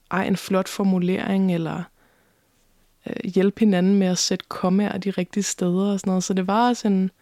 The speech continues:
en faglig udveksling blandt preteens og teenager. Øhm, og så var det selvfølgelig også en, en, en rolleleg, øh, som bare har gjort, at jeg er begyndt at elske, eller jeg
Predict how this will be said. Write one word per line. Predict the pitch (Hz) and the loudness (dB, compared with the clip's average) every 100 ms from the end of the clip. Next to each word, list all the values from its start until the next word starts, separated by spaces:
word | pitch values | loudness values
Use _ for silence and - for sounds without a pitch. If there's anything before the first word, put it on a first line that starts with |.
| _ _ - | _ _ -2
en | 196 | -2
faglig | - - 180 202 247 - | -2 -4 0 2 2 2
udveksling | 208 214 214 - 196 185 | 2 2 0 0 -2 0
blandt | 190 185 190 - - - _ _ _ | 2 0 -2 -10 -18 -20 _ _ _
preteens | - 202 190 - 190 185 - | -2 -2 0 0 0 0 -4
og | |
teenager. | - 196 190 190 185 185 185 _ _ _ _ _ _ _ | -6 -2 0 0 -2 -2 -4 _ _ _ _ _ _ _
Øhm, | 185 185 175 175 190 190 _ _ _ _ - - _ _ _ _ _ | 0 2 0 0 -4 -6 _ _ _ _ -20 -20 _ _ _ _ _
og | - | -4
så | - 180 | 0 2
var | |
det | 185 185 | 2 -2
selvfølgelig | 175 196 190 | -4 -2 0
også | 185 190 220 | 0 0 0
en, | 208 190 190 - _ _ _ _ _ _ _ _ | 2 2 0 -4 _ _ _ _ _ _ _ _
en, | 214 202 196 - | 2 4 2 2
en | 202 196 190 - - | 2 2 2 -2 -2
rolleleg, | 202 214 247 226 190 - - - _ _ _ - | 0 2 2 2 0 -2 -10 -20 _ _ _ -4
øh, | 196 190 | -2 -2
som | - 180 | -2 -2
bare | 196 | 0
har | 196 | 0
gjort, | - 202 - | 0 0 2
at | 185 | 2
jeg | 175 175 | 2 0
er | - 196 | -4 -4
begyndt | 190 208 202 | -4 -4 -4
at | - - | -4 0
elske, | 190 196 - 226 - | 0 0 -2 -2 -2
eller | 90 180 | -2 -2
jeg | 175 175 | -2 -6